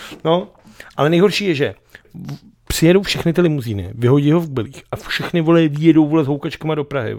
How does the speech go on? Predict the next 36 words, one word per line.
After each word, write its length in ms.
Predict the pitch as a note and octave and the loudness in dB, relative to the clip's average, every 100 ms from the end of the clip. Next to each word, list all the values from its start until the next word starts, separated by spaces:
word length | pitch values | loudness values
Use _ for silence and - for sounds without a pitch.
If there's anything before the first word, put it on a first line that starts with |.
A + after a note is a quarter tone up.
| - | -4
do 140 | C3 | -2
Brna, 320 | C3+ B2+ G2+ - - - - | 0 -2 -6 -10 -20 -14 -6
aby 140 | C#3+ | -2
tam 120 | D3+ | -2
na 60 | D#3 | -2
něj 120 | D#3+ | -6
počkali, 380 | D3 D3 - B2 | -8 -12 -10 -10
nastoupili, 460 | A#2+ - C#3 B2 A2+ | -8 -8 -8 -10 -10
ty 100 | A#2 | -10
vole, 180 | A#2+ | -8
že 80 | A#2 | -2
jedou 120 | D3 | 0
ty 80 | C#3 | 0
prázdný 420 | D3 D#3 B2+ D#3+ | 2 2 2 -2
auta, 280 | D3 B2+ G#2+ - - - | -8 -8 -10 -12 -20 -10
protože 240 | C#3+ C#3 | -8 -8
z 40 | - | -6
toho 140 | C3+ | -4
letiště 320 | C#3 C#3 - C3 | -4 -6 -10 -8
v 60 | |
tom 120 | D3 | -6
Brně 200 | C3 C3+ | -4 -4
ho 60 | C3 | -4
musí 200 | B2 C3 | -6 -10
dostat 180 | A#2+ C3 | -10 -10
do 60 | |
té 120 | A#2+ - | -10 -16
školy, 280 | - D#2 | -14 -14
že? 60 | A2+ - _ _ _ _ _ _ _ _ | -14 -20 _ _ _ _ _ _ _ _
Takže 160 | - C3+ | 0 2
tam 100 | D3+ | 0
ty 120 | C3+ | 0
auta 300 | C#3+ C#3 E3 | -2 -2 -2
stejně 420 | C3 - E3 G3 G#3+ | -6 -2 0 2 2
jedou, 260 | F#3+ D3 | 2 -2
jako. 280 | A2 - A2+ | -6 -12 -18